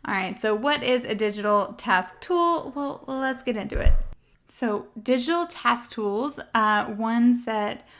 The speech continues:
we recommend just 'cause they make things easy to move around or assign due dates, et cetera. Tools we love, Trello. Trello. Asana, Google Calendar, and Hello Monday.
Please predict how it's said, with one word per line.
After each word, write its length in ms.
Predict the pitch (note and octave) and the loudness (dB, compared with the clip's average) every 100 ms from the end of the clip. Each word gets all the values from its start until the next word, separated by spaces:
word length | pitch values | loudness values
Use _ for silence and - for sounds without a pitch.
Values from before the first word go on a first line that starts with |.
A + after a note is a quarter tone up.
| _ _ | _ _
we 500 | A#3 G#3 A#3+ C4+ C#4+ | -8 -2 0 0 0
recommend 800 | A3+ A#3 B3 G#3 G3 F#3+ G#3+ A#3+ | 0 -2 0 -2 0 0 4 4
just 220 | A#3+ A#3+ | 4 0
'cause 160 | - B3+ | 0 0
they 100 | A#3+ | 2
make 300 | A3 G#3+ - | 0 -4 -6
things 340 | G#3+ G#3 G#3+ - | -4 -2 -4 -8
easy 360 | - G#3+ G3+ G#3 | -6 -4 -2 -4
to 360 | - G#3 G3+ G3 | -4 -4 -2 -4
move 220 | G3 F#3 | -4 -4
around 680 | F#3 C4 E4 D#4 C#4+ C#4 A#3+ | -4 2 4 6 8 8 6
or 100 | F3+ | 2
assign 320 | A#3 F#3 F#3 | -4 -6 -4
due 220 | A3 B3+ | -2 0
dates, 480 | A#3 A3+ G#3+ F#3+ - | 2 4 4 2 -4
et 100 | F#3+ | -4
cetera. 400 | G3+ F#3+ F#3+ F#3+ - - - _ _ - | 0 4 2 2 -8 -20 -20 _ _ -12
Tools 320 | - D4 D#4 | 0 0 2
we 160 | D#4+ D#4+ | 2 4
love, 500 | A#3 G3+ G3 G3 F#3+ - _ - | 6 6 4 2 -2 -16 _ -12
Trello. 960 | - G#3 F#3+ E3 E3 F3+ G3+ D4+ G4 - - _ _ - | -12 -12 -12 -10 -8 -6 -4 -4 -6 -12 -20 _ _ -20
Trello. 720 | - C#4+ C4+ D#4+ E4+ F4 E4+ F4+ - - - - - | -10 -6 -6 -8 -10 -12 -14 -16 -16 -16 -20 -20 -12
Asana, 1040 | A#3+ - A#3+ A#3+ A#3+ A#3 A#3 A#3 - A#3 | -6 2 6 6 6 4 4 2 -2 -6
Google 260 | B3 A#3+ A#3+ | 0 0 0
Calendar, 880 | A#3 A#3 G#3+ G#3+ G#3 G#3 G#3 G#3 G#3 - _ _ - | -2 0 0 0 2 2 4 2 -2 -14 _ _ 0
and 340 | B3 A#3+ A#3 - _ _ - | 4 4 0 -8 _ _ -6
Hello 280 | A3+ G#3 | -2 0
Monday. 420 | G#3 - - - | -2 -4 -6 -10